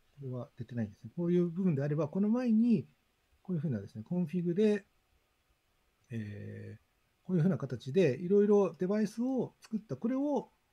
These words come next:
お互い同じものを作れば、あの、理論上はデータがいくというような形になるので、ただこれを話し合いながら作るっていうのは結構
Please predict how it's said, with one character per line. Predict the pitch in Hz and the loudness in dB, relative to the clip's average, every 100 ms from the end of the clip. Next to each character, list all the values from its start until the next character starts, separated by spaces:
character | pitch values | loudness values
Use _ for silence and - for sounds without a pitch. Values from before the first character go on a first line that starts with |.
| _ | _
お | 170 | -2
互 | 202 202 196 | 2 4 2
い | 190 | 2
同 | 185 220 220 | 2 4 4
じ | |
も | 247 233 | 4 4
の | 170 | 2
を | |
作 | - - | -2 -4
れ | 220 196 | -2 0
ば、 | 240 214 120 - _ _ | 0 0 -2 -6 _ _
あ | 135 | -6
の、 | 123 120 | -4 -2
理 | 131 | 0
論 | 165 165 | 2 2
上 | 165 185 | 2 2
は | 226 202 - - | 2 0 -6 -6
デ | 135 | -4
ー | |
タ | 135 131 | -2 -4
が | 123 113 - _ | -4 -6 -8 _
い | - | -8
く | 160 151 _ _ | -6 -6 _ _
と | |
い | 113 104 | -8 -6
う | |
よ | 113 | -8
う | |
な | 107 98 _ | -8 -12 _
形 | _ 123 - 123 | _ -18 -10 -8
に | |
な | 120 | -6
る | 127 | -6
の | 110 107 | -8 -6
で、 | 139 120 - _ _ _ | -6 -6 -12 _ _ _
た | 269 | -4
だ | 214 | -4
こ | - | 0
れ | 233 | 0
を | 240 254 220 - _ _ | 2 0 -2 -6 _ _
話 | 196 202 | -2 -2
し | 226 | 0
合 | 220 | 2
い | 220 | 2
な | |
が | 226 | 2
ら | 151 120 110 | 0 -2 -6
作 | - 226 | -4 -2
る | |
っ | 170 | -2
て | 117 | -6
い | |
う | |
の | 107 | -10
は | |
結 | - 220 | -10 -8
構 | 135 107 | -8 -8